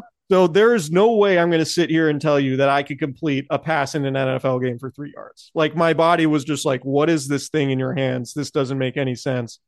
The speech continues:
<laughs> And, like, Mike Brown was like, "That's one of the worst passes I've ever seen." I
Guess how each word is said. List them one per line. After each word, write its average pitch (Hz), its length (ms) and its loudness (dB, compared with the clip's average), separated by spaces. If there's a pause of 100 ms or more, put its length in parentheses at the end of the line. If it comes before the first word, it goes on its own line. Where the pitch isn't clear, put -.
(180)
<laughs> - 140 -12 (1120)
And, 165 160 0
like, 139 180 0
Mike 170 220 0
Brown 151 240 2
was 131 100 -2
like, 135 160 -2
"That's 135 220 -2
one 139 100 -2
of 127 60 -2
the 123 40 -6
worst 123 220 -4
passes 135 260 -6
I've 127 60 -6
ever 123 140 -6
seen." 165 200 -10
I 123 60 -10